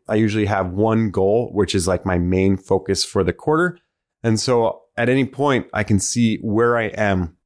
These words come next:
in that quarter. So too many goals is one issue. Another is not specific, or maybe they don't have enough information to make the goal meaningful. Like, work out, go,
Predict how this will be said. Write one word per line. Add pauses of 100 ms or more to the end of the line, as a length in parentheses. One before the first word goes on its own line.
(160)
in
that
quarter. (880)
So
too
many
goals
is (140)
one
issue. (300)
Another
is
not
specific, (640)
or
maybe
they
don't (440)
have
enough (100)
information
to
make
the
goal
meaningful. (300)
Like,
work
out, (540)
go,